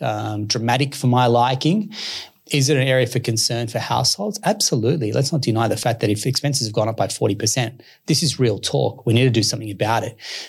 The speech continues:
The best thing to do is, though, get on the front foot and make the call. Make the call to your mortgage broker, make the call to your bank and flag it early. There's gonna be nothing more stressful than missing a repayment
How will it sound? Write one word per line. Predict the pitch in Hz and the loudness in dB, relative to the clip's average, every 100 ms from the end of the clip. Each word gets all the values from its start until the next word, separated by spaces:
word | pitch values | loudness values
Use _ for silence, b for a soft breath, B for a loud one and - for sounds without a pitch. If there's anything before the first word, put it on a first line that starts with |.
| B | B
The | 113 | -6
best | 107 165 143 - | -2 -2 0 0
thing | 139 | -2
to | 131 | -4
do | 120 120 120 135 | -2 -2 -4 0
is, | 123 110 | 2 2
though, | 113 107 - | 2 -2 -4
get | - 139 | -2 0
on | 131 | 2
the | 127 | 2
front | 113 - 107 117 | 2 -2 -4 -4
foot | - - 117 - B B B | -4 0 0 -2 B B B
and | 113 | 2
make | 110 127 - | 2 0 -2
the | 107 | -6
call. | - 120 104 101 - | -2 2 2 2 -2
Make | 117 | -2
the | 131 | -2
call | - 131 | 2 2
to | 131 | 2
your | 190 | 4
mortgage | 147 123 113 - | 4 6 4 2
broker, | 110 110 113 110 B B - | 2 2 0 -2 B B -2
make | 113 | 0
the | 123 | -2
call | - 117 | 0 0
to | 113 120 | 0 0
your | 104 | -2
bank | 107 - | -4 -4
and | 101 | -6
flag | - - 104 101 | -4 -2 0 0
it | 113 - - | -2 -4 0
early. | 98 98 92 98 - B B B B | 2 2 0 -8 -14 B B B B
There's | 113 107 | -2 2
gonna | 135 | 4
be | |
nothing | 135 120 143 | 4 4 4
more | 123 113 | 4 4
stressful | - 110 - 107 | 0 -2 -2 -4
than | 98 | -2
missing | 110 104 117 | 0 -2 -2
a | 101 | -8
repayment | 95 - 160 135 135 110 - | -10 -10 -6 2 4 4 0